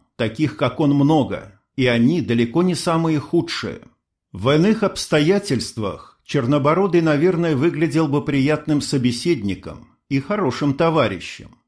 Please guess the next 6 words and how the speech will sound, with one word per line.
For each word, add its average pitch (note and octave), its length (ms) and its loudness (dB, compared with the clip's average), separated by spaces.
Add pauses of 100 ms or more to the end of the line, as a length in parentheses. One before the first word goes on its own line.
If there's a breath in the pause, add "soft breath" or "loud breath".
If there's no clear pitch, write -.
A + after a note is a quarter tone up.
(300)
Наверное, F3 720 2
он F3+ 240 0
и F#3+ 80 2
был E3 360 2
таким C3+ 440 0
товарищем B2+ 840 -2